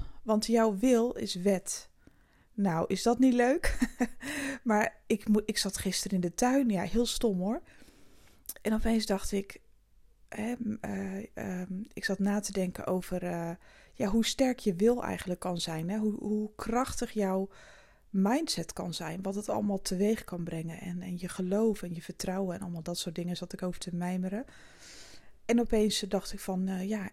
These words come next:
eigenlijk is, eh, de zin "jouw wil is wet" is ook echt waar. En toen dacht ik, jouw wil is wet, de wet van aantrekking. Het is een natuurwet. Nou,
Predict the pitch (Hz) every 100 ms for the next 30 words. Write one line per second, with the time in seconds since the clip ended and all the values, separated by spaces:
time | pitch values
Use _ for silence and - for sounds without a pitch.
0 | - 247 269 262 208 - 190 - - -
1 | 196 185 185 190 - - - 180 190 226
2 | 220 202 196 180 190 226 - 175 - 214
3 | 190 - - 208 156 165 - 240 202 -
4 | 190 - 190 190 - 185 - - - -
5 | - 202 190 185 190 262 226 - 190 160
6 | 185 285 - - - - - - - -
7 | 175 190 170 160 226 254 - - 190 190
8 | 233 262 247 190 - 175 175 226 220 208
9 | 180 - 285 294 165 156 - - _ -
10 | - - _ - - - - - 190 180